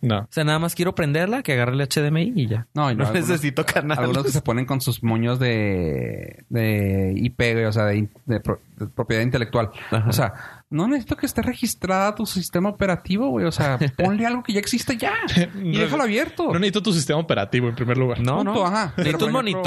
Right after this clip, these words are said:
Speaker 2: monitor nada más.
Speaker 3: L G, güey. L G que antes tenía huevos,
Speaker 2: Ajá.
Speaker 3: ahora ya pasó a de no tener huevos.
Speaker 1: ¿Tenía qué?
Speaker 2: Web.
Speaker 1: Oh.
Speaker 2: Voz.
Speaker 1: ¿Y te los
Speaker 2: Ya.
Speaker 1: cobran aparte?
Speaker 3: <laughs> Eh, no, es que está bien potente.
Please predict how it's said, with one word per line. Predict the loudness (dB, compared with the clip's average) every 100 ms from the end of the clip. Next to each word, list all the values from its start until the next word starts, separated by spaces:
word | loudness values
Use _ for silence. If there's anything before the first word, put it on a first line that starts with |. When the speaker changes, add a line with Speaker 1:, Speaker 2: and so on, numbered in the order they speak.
| 2
Speaker 2:
monitor | 2
nada | 0 -2
más. | -6 -2
Speaker 3:
L | 0 0
G, | 0 0 0
güey. | 0 -2 0
L | 0
G | 0 -4
que | 0 0 2 0
antes | 0 0
tenía | 2 2
huevos, | 2 2 0 0 -4 -2
Speaker 2:
Ajá. | 2 2 2
Speaker 3:
ahora | 0 2
ya | 0 0
pasó | 0 2
a | 2
de | 0 0
no | 0
tener | 0 0
huevos. | 0 0 0
Speaker 1:
¿Tenía | 2 2 0 0
qué? | 0 0 0 -8 _ _
Speaker 2:
Web. | 0 0 0 0 2 2 0
Speaker 1:
Oh. | -2 0 0 0 2 2 2
Speaker 2:
Voz. | 2 2 2 2 2 0 -2 -10 -20 -12 -6
Speaker 1:
¿Y |
te | -2
los | 0
Speaker 2:
Ya. | 2
Speaker 1:
cobran | 2 2
aparte? | 0 -2 -2 -8 -8
Speaker 3:
<laughs> | -4 0 2 2 2 0 0 0 -2
Eh, | -2 -4 -6 -6
no, | -2
es | -2
que | 0
está | 0
bien | 0 0
potente. | 0 0 -2